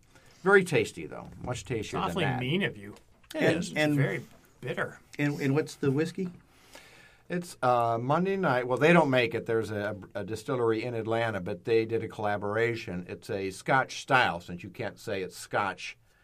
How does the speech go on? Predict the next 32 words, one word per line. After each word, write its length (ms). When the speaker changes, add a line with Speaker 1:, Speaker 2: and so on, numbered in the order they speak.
Speaker 3:
Because 440
Speaker 1:
unless 240
Speaker 3:
it's 60
made 380
Speaker 1:
brewed 400
Speaker 3:
here, 100
Speaker 1:
in 40
Speaker 3:
yeah. 60
Speaker 1:
Scotland, 580
but 140
it's 140
Speaker 3:
Yeah. 80
Speaker 1:
a 20
Scotch 360
style 200
single 260
malt 220
whiskey. 400
Quite 420
good. 120
Speaker 2:
Distilled 580
Speaker 1:
It's 140
Speaker 2:
in 60
Speaker 1:
distilled. 240
Speaker 2:
Scotland. 460
Speaker 1:
Yeah, 80
but 120
this 160
is 160
here 200
in 80
Atlanta. 420